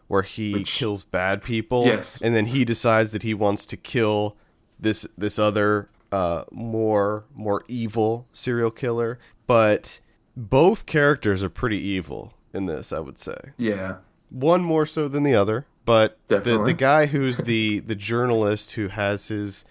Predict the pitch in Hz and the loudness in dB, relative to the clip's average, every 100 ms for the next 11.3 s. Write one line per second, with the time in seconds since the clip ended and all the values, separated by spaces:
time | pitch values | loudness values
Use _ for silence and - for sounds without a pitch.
0 | _ - 110 117 - 113 107 110 127 - | _ -12 -10 -8 -6 -4 -4 -6 -10 -6
1 | 123 113 104 - - 87 - - - 110 | -6 -4 -6 -4 0 0 0 -6 -6 -2
2 | 110 110 110 - 107 101 107 110 110 107 | -2 -4 -6 -4 -4 -2 -6 -6 -4 -4
3 | 113 - 131 120 98 78 - _ _ 113 | -4 -2 2 4 2 -2 -6 _ _ -8
4 | 110 - - - 113 104 110 104 - 107 | -8 -10 -18 -6 -6 -2 0 0 0 -4
5 | 98 - 110 104 117 110 - _ _ _ | -4 -2 -2 0 -2 -4 -10 _ _ _
6 | - 110 185 233 - - 147 151 135 123 | -6 -2 0 0 -2 0 4 6 6 2
7 | - _ _ - - 180 - - 147 135 | -2 _ _ -14 -6 -4 -4 -2 2 4
8 | 120 107 98 90 - 104 - - 143 127 | 4 4 4 2 -2 -6 -8 -2 0 2
9 | 113 107 98 95 - _ _ - 127 113 | 2 0 -2 -4 -12 _ _ 0 2 4
10 | 107 107 113 101 90 - 104 101 92 - | 4 2 0 -2 -2 -2 0 2 0 -6
11 | 69 71 | -12 -12